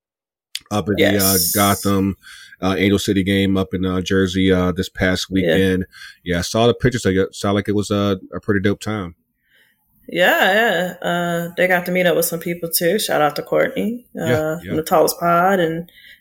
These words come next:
Speaker 2: yeah, yeah, and Jenna, uh, as well. So yeah, they got to, they got to mix and mingle a little bit. Georgia got some dope shots. Um,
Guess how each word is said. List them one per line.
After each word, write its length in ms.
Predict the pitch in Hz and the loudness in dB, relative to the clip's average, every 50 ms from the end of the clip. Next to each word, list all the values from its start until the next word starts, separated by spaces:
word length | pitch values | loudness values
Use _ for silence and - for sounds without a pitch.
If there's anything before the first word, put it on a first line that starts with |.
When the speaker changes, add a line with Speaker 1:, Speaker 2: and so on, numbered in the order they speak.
| _ - | _ -2
Speaker 2:
yeah, 400 | - 247 330 349 311 220 190 175 | 2 4 4 4 4 4 2 2
yeah, 340 | 196 226 226 190 170 165 160 | 2 2 2 2 0 0 -2
and 120 | 160 170 | -4 -2
Jenna, 500 | 175 165 170 175 175 175 185 180 185 196 - | 0 0 0 0 -2 -4 -4 -6 -8 -10 -8
uh, 260 | - 156 151 160 160 - | -4 -4 -2 -2 -2 -4
as 140 | - - - | -4 -4 -4
well. 320 | 156 151 165 165 165 170 170 | -4 -2 0 0 0 0 -2
So 180 | 175 - 190 | -2 -2 -2
yeah, 240 | 190 214 247 262 214 | 0 0 2 4 4
they 100 | 196 185 | 2 2
got 220 | 180 190 190 196 | 0 -2 -2 -2
to, 440 | - - 190 185 196 190 185 185 190 - _ _ _ _ _ _ _ _ _ _ _ _ _ _ - | -4 -4 -4 -4 -2 -2 -4 -6 -8 -14 _ _ _ _ _ _ _ _ _ _ _ _ _ _ -2
they 120 | 180 180 | 0 0
got 220 | 180 185 180 180 - | 2 2 0 0 -2
to 100 | - 180 | -4 -6
mix 340 | 185 185 185 185 185 - | -4 -4 -4 -2 -2 -2
and 100 | 180 175 | -2 -2
mingle 360 | 170 170 170 - 165 170 170 165 | -2 -2 0 2 2 4 4 4
a 40 | |
little 200 | 170 170 170 175 | 4 4 2 2
bit. 240 | 175 180 180 180 180 | 2 2 2 2 2
Georgia 280 | - 165 165 170 170 165 | 2 2 2 2 2 0
got 180 | - 147 170 | 0 0 0
some 160 | 170 - 175 170 | 0 -2 -2 -2
dope 240 | 170 175 170 170 | 0 0 0 0
shots. 640 | - - 170 165 165 - - - - - - - - - | -2 -2 0 0 0 0 -2 -4 -4 -4 -4 -4 -2 -2
Um, 540 | 165 165 156 160 160 160 151 165 170 - | -2 -2 0 0 -2 -2 -2 -4 -6 -8